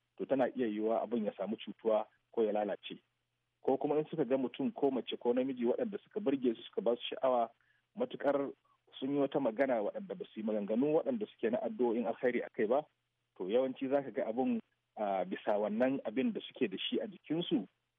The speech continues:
wato za, abin zai iya cutuwa. Sannan kuma yawanci su ba wani mutum ne ko kuma wasu mutane waɗanda aka keɓewa cewa su ne mayun ba, a'a, wani ma yana da wannan baiwar kuma abin yana jikinsa amma bai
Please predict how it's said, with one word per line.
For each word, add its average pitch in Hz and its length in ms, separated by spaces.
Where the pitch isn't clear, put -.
wato 104 260
za, 120 200
abin 117 260
zai 120 100
iya 110 180
cutuwa. - 420
Sannan 147 260
kuma 170 460
yawanci 180 500
su 185 100
ba 156 200
wani 143 260
mutum 156 340
ne 127 120
ko 135 140
kuma 139 240
wasu 139 180
mutane 120 360
waɗanda 107 340
aka - 220
keɓewa 117 560
cewa 110 460
su 147 100
ne 127 140
mayun 113 340
ba, - 100
a'a, 120 260
wani 160 240
ma 165 340
yana 147 280
da 117 120
wannan 110 320
baiwar 127 360
kuma - 200
abin 123 260
yana 117 180
jikinsa 117 440
amma 110 280
bai 113 200